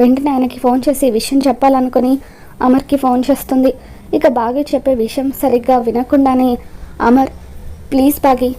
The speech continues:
పదే పదే ఫోన్ చేసి నన్ను డిస్టర్బ్ చేయదు, నేను చాలా బిజీగా ఉన్నాను" అని చెప్పి బాగి చెప్పే మాటలు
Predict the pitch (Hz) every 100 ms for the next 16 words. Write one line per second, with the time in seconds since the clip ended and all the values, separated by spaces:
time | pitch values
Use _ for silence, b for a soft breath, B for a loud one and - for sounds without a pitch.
0 | - - - - 269 330 294 254 269 247
1 | 262 277 254 269 - 247 254 262 240 -
2 | 294 285 285 262 262 - 277 277 285 262
3 | 233 277 247 240 269 285 262 269 269 -
4 | 269 285 262 277 269 B B B - 220
5 | 233 240 269 - 226 254 240 214 233 262